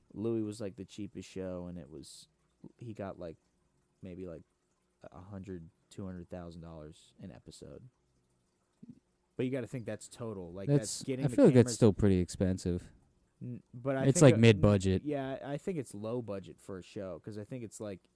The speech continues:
Speaker 1: you're, that's, e-, that's all of it. That's paying staff. That's hiring actors.
Speaker 2: Yeah.
Speaker 1: That's cameras, locations, music,
Speaker 2: I mean, but Al-,
Speaker 1: clearances.
Speaker 2: Always Sunny was made for less than that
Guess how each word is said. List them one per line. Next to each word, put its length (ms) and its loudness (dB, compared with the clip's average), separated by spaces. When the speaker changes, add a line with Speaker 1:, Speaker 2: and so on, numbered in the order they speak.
Speaker 1:
you're, 300 -8
that's, 260 -8
e-, 120 -12
that's 320 -8
all 300 -8
of 100 -16
it. 140 -18
That's 200 -10
paying 340 -10
staff. 760 -12
That's 200 -8
hiring 500 -6
actors. 640 -10
Speaker 2:
Yeah. 280 4
Speaker 1:
That's 320 -8
cameras, 760 -10
locations, 1040 -10
music, 520 -8
Speaker 2:
I 80 4
mean, 100 6
but 40 8
Al-, 60 8
Speaker 1:
clearances. 240 2
Speaker 2:
Always 280 4
Sunny 260 2
was 180 -2
made 220 -2
for 100 -2
less 280 0
than 120 -4
that 280 0